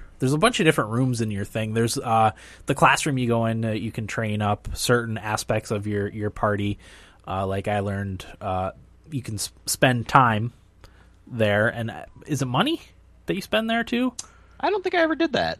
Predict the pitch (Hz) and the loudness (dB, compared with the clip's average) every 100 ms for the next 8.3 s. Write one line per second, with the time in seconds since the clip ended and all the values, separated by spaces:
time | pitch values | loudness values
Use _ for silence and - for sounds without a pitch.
0 | - 120 127 117 123 123 113 139 165 156 | -2 0 2 4 4 2 2 2 2 2
1 | 135 139 139 - 117 110 107 110 104 127 | 0 0 0 0 0 -2 -2 -4 0 0
2 | - - - - 139 139 185 - 127 110 | 0 -2 -4 0 0 2 0 0 0 2
3 | 101 90 104 139 147 120 - 90 90 - | 2 4 2 4 2 2 0 -2 -4 2
4 | 147 - 104 90 110 92 - - - - | 2 2 -4 -4 -4 -6 -12 -20 -20 -4
5 | 127 - 110 104 104 110 113 - 110 110 | -2 2 2 0 0 -2 -2 2 2 2
6 | 104 - 117 104 95 98 98 101 - - | -2 0 2 4 2 0 2 0 -2 -8
7 | 101 95 98 95 98 - - 92 - - | -8 -6 -4 -4 -6 -6 -6 -8 -8 -6
8 | 95 92 | -4 -4